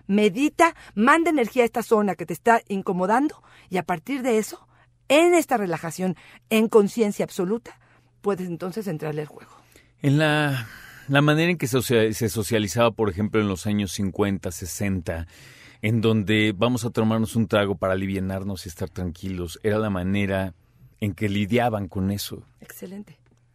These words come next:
Speaker 2: Hoy que tenemos, creo yo, muchos de nosotros una presencia muy distinta en cuanto a nuestro cuerpo y nuestra mente. Es decir, vamos a tener una cita sexual tú y yo esta noche. Y antes de tenerla, vamos a relajarnos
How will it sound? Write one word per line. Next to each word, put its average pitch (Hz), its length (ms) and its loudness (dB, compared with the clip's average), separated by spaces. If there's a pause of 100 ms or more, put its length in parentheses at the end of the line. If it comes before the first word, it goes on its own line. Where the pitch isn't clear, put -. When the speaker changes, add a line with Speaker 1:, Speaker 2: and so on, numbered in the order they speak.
(140)
Speaker 2:
Hoy 139 480 2 (260)
que 107 140 -2
tenemos, 110 560 0
creo 107 260 2
yo, 107 240 2
muchos 110 360 2
de 101 80 0
nosotros 101 460 -4
una 107 160 0
presencia 104 460 -4
muy 107 160 0
distinta 107 460 -2
en 92 80 -6
cuanto 90 240 -4
a 92 40 -4
nuestro 95 260 -6
cuerpo 104 360 0
y 98 40 -4
nuestra 92 300 -4
mente. 95 520 -4 (420)
Es 107 100 0
decir, 113 520 -2 (300)
vamos 131 380 0
a 151 60 0
tener 113 280 0
una 113 180 0
cita 107 240 -6
sexual 95 440 -4
tú 92 140 -6
y 87 60 -2
yo 82 140 -2
esta 85 200 -8
noche. 78 480 -8 (420)
Y 92 160 -2
antes 151 280 -2
de 104 100 0
tenerla, 90 640 -8
vamos 110 380 -4
a 98 60 -8
relajarnos 85 960 -8